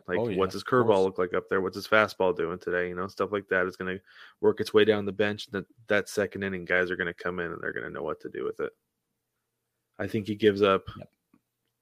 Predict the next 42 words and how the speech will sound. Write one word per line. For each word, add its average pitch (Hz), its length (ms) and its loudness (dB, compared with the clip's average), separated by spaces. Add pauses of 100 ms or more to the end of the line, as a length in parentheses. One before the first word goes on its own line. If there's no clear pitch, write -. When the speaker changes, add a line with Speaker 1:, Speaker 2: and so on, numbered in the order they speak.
Speaker 1:
three 113 240 4
runs 110 560 0 (140)
and 95 260 -8
they 92 80 0
pull 104 360 0
him 107 180 -2 (120)
just 117 200 -10
to - 60 -8
stop 92 260 -2
the 90 80 -10
bleeding. 87 340 -6 (760)
But 156 60 12
Speaker 2:
Yep. 160 100 8
Speaker 1:
the - 60 4
Phillies 185 200 12
bullpen 165 320 12
has 123 160 6
been 101 400 4
money. 104 480 4 (680)
Speaker 2:
Money. 143 260 10
Speaker 1:
Absolute 117 320 2
money. 95 380 -2 (400)
Speaker 2:
Right. 113 280 6 (360)
Speaker 1:
They 139 100 12
haven't 160 180 10
Speaker 2:
You 151 100 8
Speaker 1:
given 151 80 8
Speaker 2:
just 156 80 8
Speaker 1:
up - 20 8
Speaker 2:
gotta 143 160 10
Speaker 1:
a - 40 4
Speaker 2:
get 139 80 6
'em 147 60 12
Speaker 1:
run. 127 100 8
Speaker 2:
as, - 200 -6 (460)
gotta 139 180 8
get 131 160 8
'em 123 100 4
as 110 80 -2
close 110 280 4
as 95 80 -8
possible 87 520 -2